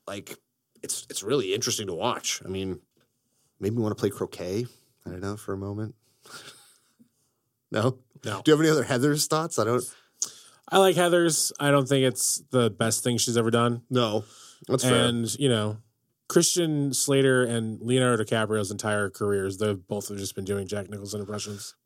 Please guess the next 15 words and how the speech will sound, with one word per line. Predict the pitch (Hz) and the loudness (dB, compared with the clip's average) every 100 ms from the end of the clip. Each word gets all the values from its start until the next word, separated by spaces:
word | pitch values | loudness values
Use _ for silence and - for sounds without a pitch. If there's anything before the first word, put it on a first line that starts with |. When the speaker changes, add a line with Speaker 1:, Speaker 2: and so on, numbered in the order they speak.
| - | 2
Speaker 1:
Oh, | 190 147 117 117 113 110 110 110 110 98 - - - - - - - - - | 2 2 0 0 2 2 2 0 -2 -6 -12 -20 -20 -20 -20 -20 -20 -10 -4
let's | 226 | 0
not | 147 113 | 2 0
bash | 107 104 | -2 -4
on | 98 95 | -2 -4
Leo | 101 90 90 | -4 -4 -4
like | 85 85 | -6 -6
that. | 90 | -10
Come | - 143 | -6 -8
on. | 143 - - _ _ - | -8 -16 -18 _ _ 0
Speaker 2:
He | 143 | 4
does | 180 175 | 6 6
it | 175 | 2
really | 127 147 139 | 2 2 2
good. | 113 151 113 | 2 0 0